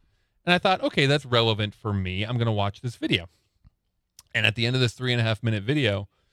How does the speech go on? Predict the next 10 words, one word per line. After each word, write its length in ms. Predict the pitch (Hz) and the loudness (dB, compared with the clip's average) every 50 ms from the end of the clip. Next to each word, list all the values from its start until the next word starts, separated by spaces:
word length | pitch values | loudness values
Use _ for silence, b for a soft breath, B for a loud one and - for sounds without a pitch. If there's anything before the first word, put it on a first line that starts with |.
| _ - _ _ _ | _ -20 _ _ _
this 380 | - 110 107 104 95 - - - _ _ _ _ _ _ _ _ _ _ _ _ - | 2 4 4 4 4 0 -8 -20 _ _ _ _ _ _ _ _ _ _ _ _ 2
attractive 680 | 120 120 - - - - 95 90 87 - - 127 135 131 | 2 2 2 0 0 0 0 0 0 0 -2 -2 0 0
looking 560 | 117 110 110 - 127 123 127 131 139 147 135 - _ _ _ _ _ _ _ _ _ - | -2 -2 0 0 0 0 2 2 2 0 -2 -4 _ _ _ _ _ _ _ _ _ -2
optometrist 840 | 117 120 - - - - 123 110 110 110 104 - - 127 135 - - | -2 -2 -2 -2 -2 2 2 4 4 2 2 0 0 -2 -2 -2 -4
or, 220 | 117 110 107 104 - - | -4 -4 -4 -6 -10 -10
or 100 | 101 101 98 98 95 _ _ _ - - | -10 -10 -10 -14 -20 _ _ _ -6 2
whatever 500 | 107 104 110 107 104 104 104 104 104 - | 2 4 4 4 4 2 2 2 2 2
eye 140 | 101 104 | 2 4
doctors 400 | 104 104 101 101 - - 104 92 | 4 4 2 0 -2 -4 -4 0
are 280 | 92 95 92 95 107 - | 0 0 0 0 -2 -6